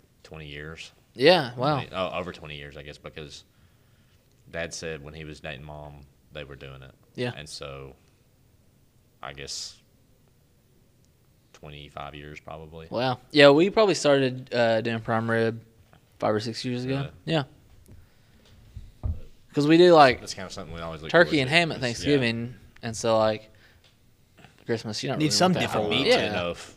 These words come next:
Speaker 1: that was, like, a
Speaker 2: But you're the only other
Speaker 1: tradition
Speaker 2: person
Speaker 1: thing,
Speaker 2: I've
Speaker 1: you know,
Speaker 2: talked to
Speaker 1: really.
Speaker 2: that does prime rib, yeah.
Speaker 1: You know.
Speaker 2: If you do prime rib on,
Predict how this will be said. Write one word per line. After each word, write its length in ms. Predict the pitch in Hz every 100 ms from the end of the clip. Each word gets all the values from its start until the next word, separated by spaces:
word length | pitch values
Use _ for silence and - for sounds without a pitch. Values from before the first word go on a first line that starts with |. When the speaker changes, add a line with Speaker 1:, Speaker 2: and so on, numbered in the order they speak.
| -
Speaker 1:
that 160 | 80
was, 160 | 73 69
like, 200 | 78 73
a 200 | 73 73 76 - - _ _ _ _ _ _ _ _ _ _ _
Speaker 2:
But 360 | - 135 139 131
you're 220 | 160 170
the 100 | 185
only 220 | 147 147 139
other 120 | 135
Speaker 1:
tradition 120 | 143
Speaker 2:
person 200 | 139 127
Speaker 1:
thing, 40 | 117
Speaker 2:
I've 80 | 113
Speaker 1:
you 60 |
know, 60 | 131 135
Speaker 2:
talked 80 | 127
to 100 | 107
Speaker 1:
really. 160 | 95 80
Speaker 2:
that 140 | -
does 240 | 113 110 -
prime 320 | - 117 117
rib, 160 | 113 117
yeah. 160 | 117 117
Speaker 1:
You 100 | 82
know. 260 | 80 78 80
Speaker 2:
If 140 | 143
you 120 | 170
do 260 | 185 190 170
prime 380 | - 139 160 160
rib 340 | 143 147 113 -
on, 440 | 120 120 117 113